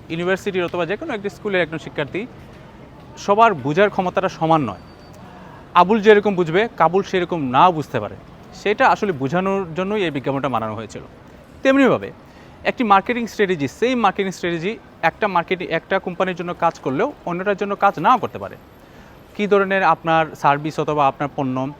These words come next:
আপনার, আহ, কাস্টমার কারা, আপনি কী ধরনের সার্ভিস দেন, আপনি কোন লোকেশনে দেন এবং আপনার ইউএসপি কী, ইউনিক সেলিং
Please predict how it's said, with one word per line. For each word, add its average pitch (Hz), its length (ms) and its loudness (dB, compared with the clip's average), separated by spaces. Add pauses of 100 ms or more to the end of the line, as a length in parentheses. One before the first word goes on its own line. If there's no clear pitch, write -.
(260)
আপনার, 143 540 0
আহ, 123 220 0
কাস্টমার 165 420 0
কারা, 131 360 4 (360)
আপনি 147 200 -4
কী 226 160 -4
ধরনের 180 320 2
সার্ভিস 135 420 0
দেন, 127 220 -4
আপনি 151 280 -6
কোন 254 120 4
লোকেশনে 175 460 0
দেন 113 280 -4 (480)
এবং 147 580 0
আপনার 160 640 2
ইউএসপি 214 400 0
কী, 147 300 -2 (240)
ইউনিক 185 220 -2
সেলিং 175 240 0